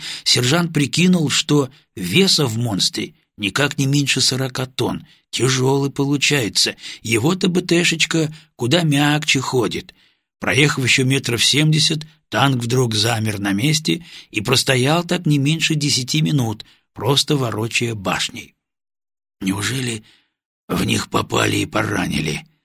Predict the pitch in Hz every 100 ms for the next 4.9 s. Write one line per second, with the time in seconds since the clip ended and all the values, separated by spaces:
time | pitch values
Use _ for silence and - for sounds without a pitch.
0 | _ - - 113 - 107 101 110 127 117
1 | - _ - 127 131 131 127 139 127 120
2 | 113 - 127 156 156 123 123 - - -
3 | - 123 123 123 - 143 127 131 123 -
4 | 117 120 117 107 131 - 113 85